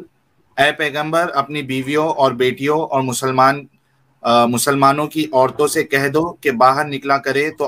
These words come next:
अपने, अ, मुंहों पर चादर लटकाकर घूंघट निकाल लिया करें। ये अम्र इनके लिए, अ,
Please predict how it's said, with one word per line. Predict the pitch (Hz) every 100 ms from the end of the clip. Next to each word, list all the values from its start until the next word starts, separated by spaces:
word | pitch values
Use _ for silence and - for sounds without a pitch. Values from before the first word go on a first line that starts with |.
| 131
अपने, | 127 143 147
अ, | 165 180 _ _ _ - 120 117 117 120
मुंहों | 127 143 147 160
पर | 160 151 139 135
चादर | 131 127 147 147
लटकाकर | 143 - 147 147 151 151 156 _ _ _ _ 104
घूंघट | 113 156 160 170 147
निकाल | 139 147 143
लिया | 143 143 139
करें। | 143 143 165 - - _ _ _ _ _ _ _ _ _ _ _ _ _ _ - - - - - -
ये | 127 156 185 165
अम्र | 156 160 160 156
इनके | 156 165 165 160
लिए, | 143 139 147 160 - _ -
अ, | 120 117 113 110 -